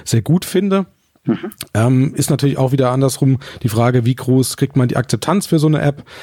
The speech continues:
Speaker 1: Aber wie du schon gesagt hast, es darf nicht der Fall sein, dass ich mein Handy zu Hause vergesse oder, äh, der Akku leer ist und dass dann die Polizei vor der Tür steht und sagt, "Du schaltest jetzt mal dein Handy an, weil
Speaker 2: Absolut.
Speaker 1: wir können dich nicht mehr tracken."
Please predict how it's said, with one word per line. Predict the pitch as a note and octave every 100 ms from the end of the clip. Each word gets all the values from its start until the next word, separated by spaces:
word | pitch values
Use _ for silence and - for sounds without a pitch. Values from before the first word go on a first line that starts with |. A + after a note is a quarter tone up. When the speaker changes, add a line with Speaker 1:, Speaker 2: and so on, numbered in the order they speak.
| - -
Speaker 1:
Aber | A#2+ C3+ C#3+ C#3 - _ _ -
wie | A2+
du | B2+
schon | A#2
gesagt | A#2 A2+ C#3+ -
hast, | C#3+
es | A#2+
darf | B2+ A2
nicht | D#3 -
der | C3
Fall | B2+ B2+
sein, | C3 B2+ B2+
dass | B2+ A#2
ich | A#2+
mein | A#2+
Handy | A#2 C3+
zu | C3+ A#2+
Hause | C3 C#3
vergesse | C3+ B2 D3 C#3+ D3+
oder, | B2+ B2+ B2 C3+
äh, | B2
der | B2+ B2
Akku | C3 -
leer | B2+ C3 C3
ist |
und | B2
dass | A#2
dann | -
die | A#2
Polizei | - A2+ - A#2
vor | C3
der | A#2+
Tür | - A#2+
steht | - A#2
und | A#2
sagt, | A2 A2 -
"Du | C3+
schaltest | - A#2+ A#2
jetzt |
mal | A#2
dein | A2
Handy | B2 B2
an, |
weil |
Speaker 2:
Absolut. | A#2+ A#2
Speaker 1:
wir | A#2
können | - B2+ B2
dich | A#2
nicht | A#2 A#2+
mehr |
tracken." | A2 A#2+ A#2 A2